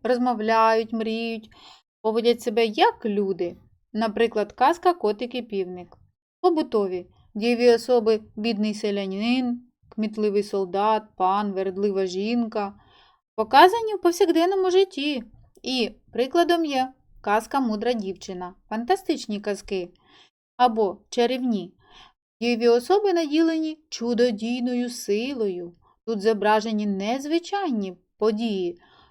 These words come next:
що неможливі в повсякденному житті. Наприклад, казка «Летучий, летючий корабель». Також казка «Яйце райце». На сьогодні ви її прочитали.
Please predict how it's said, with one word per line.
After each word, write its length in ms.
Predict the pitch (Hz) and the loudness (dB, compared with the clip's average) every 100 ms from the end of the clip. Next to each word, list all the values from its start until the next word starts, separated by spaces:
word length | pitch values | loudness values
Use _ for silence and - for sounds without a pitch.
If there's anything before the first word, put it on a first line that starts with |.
| _ | _
що 460 | - - 208 208 | -16 -4 -2 -2
неможливі 720 | 247 262 277 233 190 196 214 269 | -2 -2 -2 -4 -2 0 0 -4
в 100 | 277 | -6
повсякденному 800 | 269 - 247 220 214 202 202 208 | -6 -4 -2 0 -2 -2 -4 -4
житті. 440 | 247 247 190 170 _ | -8 -6 -6 -6 _
Наприклад, 540 | 190 190 214 226 226 | -8 -4 -4 -2 -4
казка 560 | - 214 262 - 285 269 _ | -2 0 0 0 -6 -6 _
«Летучий, 600 | 202 208 220 240 302 294 _ _ _ _ | -4 -4 -4 -4 -4 -6 _ _ _ _
летючий 600 | 208 226 226 226 240 285 | 0 0 0 -8 -6 -8
корабель». 680 | 285 302 339 247 226 214 214 - _ _ _ _ | -2 2 4 4 0 0 -4 -12 _ _ _ _
Також 600 | 196 196 214 381 392 - _ _ - | -2 -2 0 0 0 -6 _ _ -4
казка 440 | 196 220 233 320 | 0 0 -2 -4
«Яйце 520 | 302 247 240 208 208 | 2 2 0 -2 -2
райце». 600 | 247 320 339 381 311 190 - _ _ _ _ _ _ | 0 -2 0 2 2 0 -12 _ _ _ _ _ _
На 140 | 208 202 | -10 -8
сьогодні 540 | 214 196 208 233 269 | -8 -4 -2 -2 -4
ви 160 | 240 208 | -2 -2
її 340 | 196 190 214 | -2 -2 -4
прочитали. 840 | 214 262 269 359 339 262 240 233 | -2 -6 0 0 2 2 2 -2